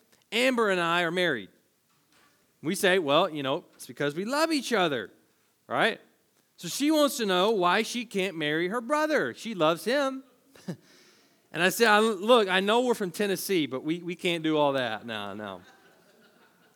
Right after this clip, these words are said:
She also started recently asking me about death. It all started when we drove by a cemetery one day, and she wanted to know what all those flowers were doing out there. And look,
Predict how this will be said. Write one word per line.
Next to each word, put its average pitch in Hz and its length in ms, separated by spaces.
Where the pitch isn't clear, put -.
She - 180
also 240 260
started 220 340
recently 208 460
asking 185 340
me 196 60
about 165 400
death. 139 420
It 135 100
all 170 140
started 185 400
when 190 80
we 160 100
drove 165 280
by 165 180
a 147 60
cemetery 165 580
one 147 220
day, 147 320
and 147 120
she - 140
wanted 156 240
to - 20
know 156 140
what 151 160
all 175 240
those 233 220
flowers 185 600
were 147 120
doing 139 240
out 127 180
there. 120 160
And 131 100
look, 175 200